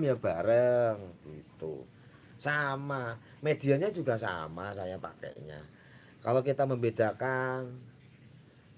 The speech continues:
kasihan juga kan. Yang aglonema biasa-biasa, ini aglonema nggak mahal loh.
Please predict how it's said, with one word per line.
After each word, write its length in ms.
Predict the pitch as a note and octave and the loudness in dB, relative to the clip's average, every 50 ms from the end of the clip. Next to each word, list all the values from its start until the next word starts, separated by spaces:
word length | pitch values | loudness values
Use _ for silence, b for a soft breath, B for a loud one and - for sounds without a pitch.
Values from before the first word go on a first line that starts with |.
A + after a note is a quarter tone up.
| - - - | -20 -16 -10
kasihan 400 | - G#2 F#2+ - A#2+ B2 A#2 G#2+ | -8 -8 -6 -2 0 0 0 -2
juga 320 | - G2 E2 - - F2 E2 | -4 -8 -8 -4 -2 -2 -2
kan. 240 | D#2+ F#2+ G2+ G#2 - - - - - - - - - - - - - - - - B B B B B B B B - G2 | -2 -4 -8 -10 -12 -18 -20 -20 -20 -20 -20 -20 -20 -20 -20 -20 -20 -20 -20 -20 B B B B B B B B -4 2
Yang 680 | A2+ B2+ C3 C3+ C3+ C#3 C#3 C#3 C#3 C#3 C#3 C3+ B2+ | 2 4 4 4 4 4 2 2 0 0 -2 -2 -2
aglonema 480 | C3 C3 C3 C3+ B2+ C3+ C3+ C3+ B2+ | -4 -4 -2 -2 0 0 0 0 0
biasa-biasa, 720 | - C3 C3 A#2+ A#2 - C3 A#2+ - B2+ A#2 A#2 C3 D3 D#3+ | 2 4 4 4 4 2 -2 -2 0 0 0 2 2 0 0
ini 160 | F#3 A3+ B3 | 2 2 2
aglonema 400 | A#3 A3 G3 G3 F#3+ F#3+ F#3+ F#3 | 2 4 4 2 4 4 2 4
nggak 160 | E3+ D3+ D3 | 4 2 2
mahal 480 | C#3+ C#3 C#3+ C3 D3 F3+ F3+ C#3 G2+ | 2 2 0 0 0 0 0 0 -2
loh. 40 | F2+ | -4